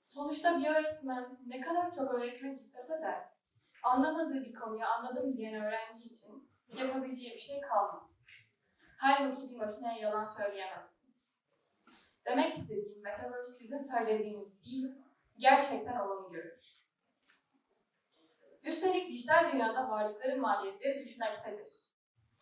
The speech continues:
Dijital ikiz bu konudaki sorunları çözer. Yeni bir okul kampüsü, tuğla ve harç ile somut olarak inşa etmek yerine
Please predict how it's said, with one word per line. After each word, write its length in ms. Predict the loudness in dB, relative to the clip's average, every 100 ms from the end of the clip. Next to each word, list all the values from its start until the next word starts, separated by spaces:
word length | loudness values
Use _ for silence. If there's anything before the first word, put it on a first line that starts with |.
| _ _ -12
Dijital 400 | -8 -2 0 0
ikiz 420 | -6 -10 -14 -10
bu 80 | -4
konudaki 520 | -4 -2 -4 -4 -6
sorunları 460 | -2 -2 -4 -10
çözer. 420 | -6 -4 0 0 -2 -8 _ _ _ _ _ _ _ _ _ 4
Yeni 240 | 4 8
bir 80 | 10
okul 300 | 10 10 0
kampüsü, 760 | -2 -2 -4 -8 -16 -14 -14 -14
tuğla 340 | -10 0 2
ve 40 | 4
harç 420 | 4 4 4 -2
ile 180 | -8 -10
somut 360 | -8 -4 -2
olarak 400 | 0 -2 -4 -6
inşa 320 | -10 -4 -2 -2
etmek 380 | -6 -8 -6
yerine 560 | -6 -6 -4 -6 -6 -12